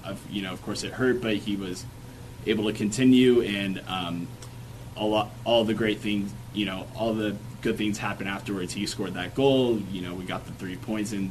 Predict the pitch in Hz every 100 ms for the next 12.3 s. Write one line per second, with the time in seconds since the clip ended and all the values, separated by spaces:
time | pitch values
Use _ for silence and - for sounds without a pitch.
0 | 82 101 98 87 95 95 92 - 104 98
1 | 90 - - - - - - 104 101 92
2 | 87 - - - - - - - - 143
3 | 143 131 123 117 117 104 110 104 98 -
4 | 101 101 101 98 104 98 98 101 98 -
5 | 98 90 101 98 98 98 - 92 90 90
6 | - - - - - - - - 104 104
7 | 98 - - 110 110 113 110 110 104 -
8 | 113 104 110 104 101 - 104 101 98 95
9 | - - - 113 101 101 123 139 135 120
10 | 104 101 98 95 98 95 95 - 80 90
11 | 92 98 - - 107 107 104 98 104 98
12 | 98 101 98